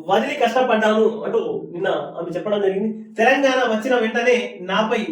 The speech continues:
కక్షలు మొదలు. తెలంగాణ రాగానే ఆమె పైన కక్షలు మొదలు పెట్టిర్రు" అంటూ మొత్తం మీద గోడు ఎల్లవేసుకున్నది. "నాపై కక్ష కట్టి కుట్రలు చేసి బయటకు పంపారు." మొత్తం మీద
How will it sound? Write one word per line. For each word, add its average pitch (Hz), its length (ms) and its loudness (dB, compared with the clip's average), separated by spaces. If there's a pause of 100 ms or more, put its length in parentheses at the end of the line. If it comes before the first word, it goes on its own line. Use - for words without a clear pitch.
(360)
కక్షలు 220 320 -2
మొదలు. 175 720 -2 (1600)
తెలంగాణ 269 580 4
రాగానే 247 640 4
ఆమె 214 120 0
పైన 214 580 -2
కక్షలు 277 300 2
మొదలు 240 240 2
పెట్టిర్రు" 214 500 2
అంటూ 180 420 -2
మొత్తం 208 300 -2
మీద 214 140 4
గోడు 190 540 -2
ఎల్లవేసుకున్నది. 196 680 -2 (340)
"నాపై 285 360 4 (920)
కక్ష 208 220 -6
కట్టి 269 580 0
కుట్రలు 269 340 2
చేసి 254 540 2
బయటకు 226 400 0
పంపారు." 190 840 -4
మొత్తం 196 340 -2
మీద 226 140 2